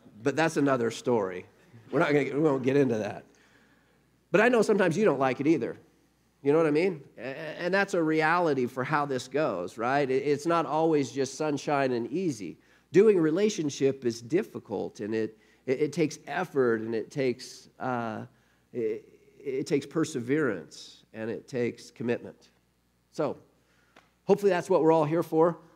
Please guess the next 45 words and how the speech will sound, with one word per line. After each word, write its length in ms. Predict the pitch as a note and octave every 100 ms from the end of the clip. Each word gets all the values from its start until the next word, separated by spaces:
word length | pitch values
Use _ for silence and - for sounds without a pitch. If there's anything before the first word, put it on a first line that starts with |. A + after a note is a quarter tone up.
| _
and 120 | - D3+
that's 220 | C#3+ C#3+
what 160 | D3+
we're 140 | B2+ C3
doing. 500 | A#2+ C3+ B2 F2 B1 - _ _ _ _
See, 340 | _ - A#2+ A#2
so 540 | - C3 A#2+ G#2+ - - _ _ _ -
as 140 | B2
we 140 | C#3+
do 260 | C#3 C3+ A3+
these 240 | G3 C#3+
things, 280 | - D#3 C#3+
as, 160 | C#3 B2+
and, 380 | D3+ C3 D#3+ -
and, 200 | E3 E3+
and 160 | G#3+
guess 200 | G#3 A#3+
what? 120 | G3
You 60 | G#3
know 60 | A#3+
what's 200 | F#3 F#3
really 160 | F#3+
cool 160 | - F3+
about 180 | D#3+ C#3
knee 120 | D3+
hockey? 280 | D3 C#3+ D3+
That's 120 | C#3+
the 100 | C3+
first 340 | - G3 F#3
thing 160 | E3 C#3+
that 100 | B2+
got 180 | B2 -
canceled 440 | B2+ A2 - A2
whenever 480 | A2 A2 G#2 G2+ G#2+
covid 320 | - G2 F#2 G#2
started. 420 | - F2+ E2+ G2 _ _ _ _ _ _ _
That 120 | A3
was 340 | F3 B2+ - - _ - -
two 480 | D#3+ F3 E3 D3 C3 -
years 360 | G#2+ A#2+ A2
ago. 220 | F#2+ E2 C2 A#1+ _
That's 120 | - -
crazy. 540 | - G#2+ G#2 - A#1 _ _ _ _ _ _
It's 100 | -
crazy. 540 | D#3+ D3+ B2+ A2+ G2